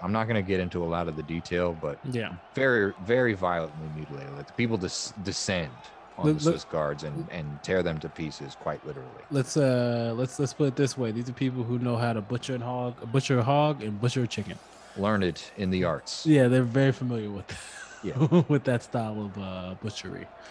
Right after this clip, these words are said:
Speaker 1: Butchery.
Speaker 2: <laughs> Yeah.
Speaker 1: The, after the riot, which comes out like a triumph for the revolutionary government and a further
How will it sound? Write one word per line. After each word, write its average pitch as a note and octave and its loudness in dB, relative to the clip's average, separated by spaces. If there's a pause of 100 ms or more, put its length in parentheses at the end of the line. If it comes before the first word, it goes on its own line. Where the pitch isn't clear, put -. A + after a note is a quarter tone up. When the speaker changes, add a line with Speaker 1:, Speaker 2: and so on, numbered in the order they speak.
Speaker 1:
Butchery. F2+ 2
Speaker 2:
<laughs> - -20
Yeah. A2+ -4 (1700)
Speaker 1:
The, G2 2 (520)
after A2+ 0 (240)
the F#2 0
riot, F2+ 0
which D#2+ -12
comes F2+ -4
out F2 0
like D#2+ -12
a D2+ -4
triumph G2+ -2
for F#2+ -4
the F2 -2
revolutionary F2 -2
government E2+ -2
and D#2+ -8
a D2+ -8
further D#2+ -4